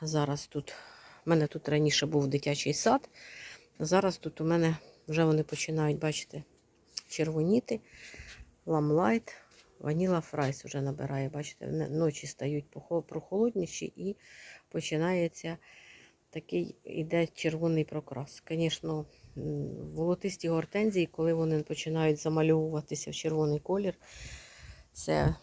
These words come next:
знаєте, кожний ранок ти встаєш і кожний ранок но-, новий дизайн, як то кажуть, на подвір'ї. Це, ну, це, ну, це так гарно, що от я говорю, в кого немає волотистої гортензії, то,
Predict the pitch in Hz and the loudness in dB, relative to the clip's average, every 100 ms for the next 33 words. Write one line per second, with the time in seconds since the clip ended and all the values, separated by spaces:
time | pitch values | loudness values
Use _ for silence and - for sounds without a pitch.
0 | - - 170 208 202 - 180 165 165 160 | -10 -2 6 6 6 4 4 6 6 6
1 | - 160 156 147 147 - 156 165 208 226 | 6 6 4 0 -6 -2 0 4 4 4
2 | - 160 - 165 156 151 156 185 170 - | -2 -4 0 2 4 4 4 2 0 -6
3 | - - - - - 156 - 151 147 156 | -20 -20 -20 -18 -14 -14 -4 -2 0 2
4 | 165 165 - 170 185 175 160 156 156 156 | 4 4 2 6 8 10 8 6 6 6
5 | 143 143 143 147 151 143 - 170 156 151 | 6 6 6 4 0 0 -8 -2 0 0
6 | 165 - - - - - 165 165 170 160 | -2 -10 -8 -8 -6 2 2 4 2 4
7 | 160 156 151 - - 190 170 _ - - | 4 4 0 -6 -10 -14 -14 _ -2 4
8 | 160 156 160 - 180 170 151 - 160 147 | 6 4 0 -2 0 0 -2 -4 -4 -4
9 | _ - 165 - 170 - 160 160 156 156 | _ -10 -10 -8 -12 -2 0 0 -2 4
10 | 180 226 202 - - 165 151 160 - - | 4 4 0 -2 -4 -2 -2 -4 -14 -14
11 | - 156 151 160 156 - 165 165 160 160 | -6 -4 -2 0 0 0 0 2 4 4
12 | 156 151 156 156 151 156 - 156 151 147 | 4 2 2 -2 -4 -10 -4 0 0 0
13 | 170 185 185 160 151 - | -2 -2 -2 -6 -6 -8